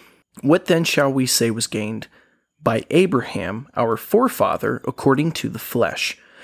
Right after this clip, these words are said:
For if Abraham was justified by works, he has something to boast about, but not before God."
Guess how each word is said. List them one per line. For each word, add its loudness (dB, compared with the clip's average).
For 4
if 2
Abraham 4
was 4
justified 0
by -2
works, 0
he 2
has 0
something -2
to -4
boast 0
about, -8
but 2
not -4
before -8
God." -4